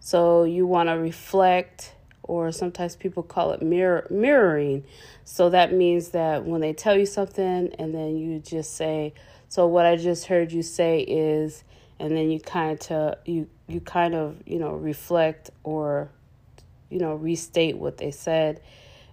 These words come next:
Um, you can also summarize, or you can paraphrase using your own words.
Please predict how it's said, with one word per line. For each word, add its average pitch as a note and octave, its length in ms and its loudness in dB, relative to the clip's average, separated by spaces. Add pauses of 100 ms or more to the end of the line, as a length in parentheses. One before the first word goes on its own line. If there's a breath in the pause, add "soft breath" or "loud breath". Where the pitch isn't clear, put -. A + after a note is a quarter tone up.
Um, D#3+ 240 -2
you E3 100 -6
can D#3 140 -4
also D#3 320 -2
summarize, G#3+ 1160 2 (1160 soft breath)
or F3 280 6
you E3+ 180 0
can D#3+ 180 -6
paraphrase D#3+ 920 0
using E3 340 -4
your D#3 180 -4
own D#3 260 -4
words. D#3+ 480 -4